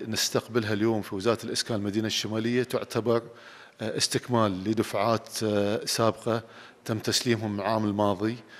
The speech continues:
أيضا من ضمن الآلاف من الوحدات السكنية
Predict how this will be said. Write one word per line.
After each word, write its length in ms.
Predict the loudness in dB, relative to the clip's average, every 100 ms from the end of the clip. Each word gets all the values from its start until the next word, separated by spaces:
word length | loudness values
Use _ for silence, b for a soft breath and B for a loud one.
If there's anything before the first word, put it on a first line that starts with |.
| B B _ 2
أيضا 300 | 4 4 2
من 440 | 2 -2 -6 0
ضمن 380 | 2 2 0 -2
الآلاف 640 | -4 -2 2 4 4 2
من 60 | -4
الوحدات 500 | -2 2 2 2 -4 -6 -2
السكنية 840 | 0 2 0 2 2 2 2